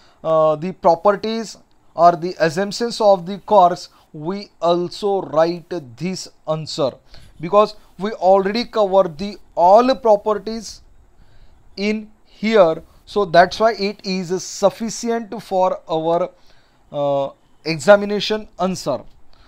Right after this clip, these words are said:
So I hope, guys, uh, I think we have understood very well about the small topics, that is quark theory.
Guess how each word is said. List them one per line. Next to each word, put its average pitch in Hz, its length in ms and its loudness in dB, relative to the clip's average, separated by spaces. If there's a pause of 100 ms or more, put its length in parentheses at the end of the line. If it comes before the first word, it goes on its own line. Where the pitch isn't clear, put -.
(240)
So - 380 -6
I 175 160 6
hope, 220 460 0
guys, 196 420 2
uh, 165 520 2
I 165 140 0
think 208 280 -8
we 185 160 -4
have 185 320 2 (840)
understood 196 580 0
very 185 260 4
well 202 220 0
about 170 500 2
the 175 300 -6
small 185 600 2 (260)
topics, 208 600 0 (260)
that 175 160 0
is 180 300 -8 (200)
quark 190 520 4
theory. 196 460 -4